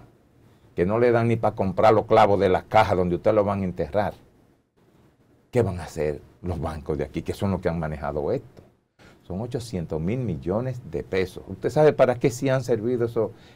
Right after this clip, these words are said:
ese dinero? Ustedes recuerdan que hubo unos cambios recientes porque esta gente recibían un cinco por ciento por manejar tu dinero, cuando en la práctica, en los bancos de ahorro y préstamo,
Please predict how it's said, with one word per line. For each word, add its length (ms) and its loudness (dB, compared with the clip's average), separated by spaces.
ese 240 0
dinero? 460 -4
Ustedes 440 2
recuerdan 760 6
que 100 -6
hubo 140 -2
unos 180 -2
cambios 340 2
recientes 520 0
porque 260 -6
esta 180 -8
gente 360 -6
recibían 840 -4
un 160 2
cinco 340 2
por 160 2
ciento 380 0
por 140 2
manejar 480 4
tu 260 4
dinero, 540 2
cuando 380 2
en 80 4
la 320 2
práctica, 720 4
en 100 0
los 160 0
bancos 400 2
de 80 2
ahorro 220 6
y 80 2
préstamo, 520 0